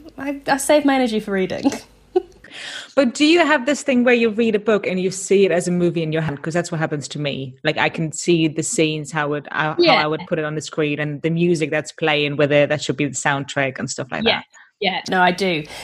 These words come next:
Speaker 1: Did you hear there was, um, a really interesting conversation, sorry, just this, this is slightly off topic, on Twitter,
Speaker 2: That's okay. <laughs>
Speaker 1: um, a couple of weeks ago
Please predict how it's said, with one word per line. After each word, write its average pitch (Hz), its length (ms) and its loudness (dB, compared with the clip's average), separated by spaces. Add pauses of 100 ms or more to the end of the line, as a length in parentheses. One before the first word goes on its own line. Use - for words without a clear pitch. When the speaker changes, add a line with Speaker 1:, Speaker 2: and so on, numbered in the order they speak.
Speaker 1:
Did 415 120 0
you 453 240 4
hear 330 100 6
there 320 160 4
was, 294 180 2
um, 262 140 0
a 262 100 0
really 302 220 0
interesting 269 380 -2
conversation, 202 720 -4
sorry, 170 200 -4
just 185 200 -6
this, 196 140 -12
this 202 300 -8
is 190 80 -10
slightly 190 260 -2
off - 120 -4
topic, - 500 -6
on 190 300 0
Twitter, - 400 0
Speaker 2:
That's 165 560 2
okay. 220 180 -8
<laughs> - 120 -20
Speaker 1:
um, 190 460 2
a 226 60 -4
couple 269 240 -2
of 254 60 0
weeks - 240 -4
ago - 280 0